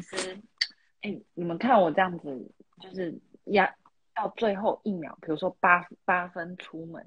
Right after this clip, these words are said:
这件事情，是每天我都是八分就踏出我家门哦，而且是真的就是八分钟，然后坐电梯下去。我那个，那个，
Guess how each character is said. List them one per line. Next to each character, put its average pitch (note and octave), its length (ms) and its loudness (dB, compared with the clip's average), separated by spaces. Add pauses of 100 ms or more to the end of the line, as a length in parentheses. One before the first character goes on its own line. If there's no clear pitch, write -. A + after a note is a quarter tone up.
(120)
这 F#3 120 -6
件 E3 240 -10
事 - 160 -12
情， - 240 -14
是 A#3+ 140 0
每 G#3 200 8
天 G3+ 180 2
我 G3+ 120 2
都 F3+ 160 0
是 G#3 120 -6 (140)
八 F3 220 2
分 F3 180 -4
就 F#3 100 -6 (260)
踏 G3+ 220 0
出 E3 300 -10
我 B2+ 180 -12
家 C#3 240 -10
门 - 200 -14
哦， - 140 -14
而 F3+ 60 0
且 G3 160 0
是 A#3+ 160 -4 (680)
真 B3 200 -2
的 A3 100 6
就 G3+ 100 -4
是 G3+ 140 0
八 E3 260 -2
分 D#3 300 -10
钟， C#3+ 320 -10 (520)
然 D#3+ 120 -8
后 G#3+ 180 0
坐 G3 160 6
电 F3+ 300 -2
梯 D#3 240 -6
下 F3+ 180 -8
去。 G3 60 -6
我 B3 80 0
那 D#4+ 80 2
个， C4+ 220 4
那 D#4+ 100 2
个， D4+ 200 4